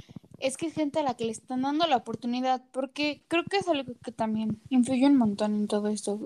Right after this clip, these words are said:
la falta como de que te den la oportunidad. O sea, me refiero a, sales y la realidad es que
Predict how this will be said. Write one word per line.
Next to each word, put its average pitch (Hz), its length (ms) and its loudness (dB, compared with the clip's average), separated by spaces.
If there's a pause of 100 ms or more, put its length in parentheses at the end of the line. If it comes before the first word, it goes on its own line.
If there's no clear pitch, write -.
la 247 140 4
falta 247 320 4
como 220 240 4
de 202 80 2
que 208 100 4
te - 160 6
den 220 160 8
la 226 60 6
oportunidad. 208 520 2 (360)
O 262 100 6
sea, 247 140 10
me 240 140 6
refiero 233 320 0
a, 214 260 0 (1200)
sales 330 400 6 (180)
y 247 320 -8 (260)
la 285 180 6
realidad 339 340 2 (100)
es - 80 -16
que 240 300 -6